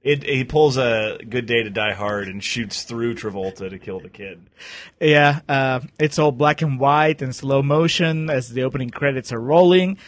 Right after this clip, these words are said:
Speaker 2: It's artsy child murder.
Speaker 1: Yes.
Speaker 2: The cheapest way to hook an audience.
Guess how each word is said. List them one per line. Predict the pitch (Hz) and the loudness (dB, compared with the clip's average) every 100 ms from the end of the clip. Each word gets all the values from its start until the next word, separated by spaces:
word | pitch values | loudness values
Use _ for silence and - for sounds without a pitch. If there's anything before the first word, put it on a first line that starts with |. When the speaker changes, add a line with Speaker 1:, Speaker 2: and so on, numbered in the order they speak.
| - _ _ _ | -20 _ _ _
Speaker 2:
It's | 156 143 - - _ _ | 0 0 -4 -14 _ _
artsy | 170 175 165 - 170 | 4 4 4 0 0
child | 160 151 151 | 2 2 2
murder. | 139 135 110 101 - _ - | 0 0 -2 -8 -16 _ -12
Speaker 1:
Yes. | 120 98 - - - | -8 -8 -10 -6 0
Speaker 2:
The | 143 | 0
cheapest | - 214 220 214 | 2 4 8 8
way | 185 180 | 8 6
to | 180 | 6
hook | 165 156 | 6 6
an | 165 | 4
audience. | 147 110 104 - - | 2 -2 -8 -14 -16